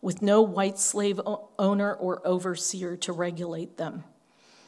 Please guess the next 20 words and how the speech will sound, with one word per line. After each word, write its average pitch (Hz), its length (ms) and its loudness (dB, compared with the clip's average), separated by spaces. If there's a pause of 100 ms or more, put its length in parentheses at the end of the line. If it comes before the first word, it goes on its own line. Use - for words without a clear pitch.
(300)
And 180 260 2
this 196 160 4
is 226 120 2
a 196 40 0
quote 220 380 4
from 185 220 -2
Gates's 202 500 -2
book, 196 380 0
and 175 100 -2
he's 185 220 -4
quoting 180 360 -2
another 180 360 -2
scholar, 170 720 -2
uh, 170 280 -8 (640)
"In 214 140 8
the 208 80 8
secrecy 285 720 2
of 202 180 -2
the 226 100 0
quarters, 180 640 0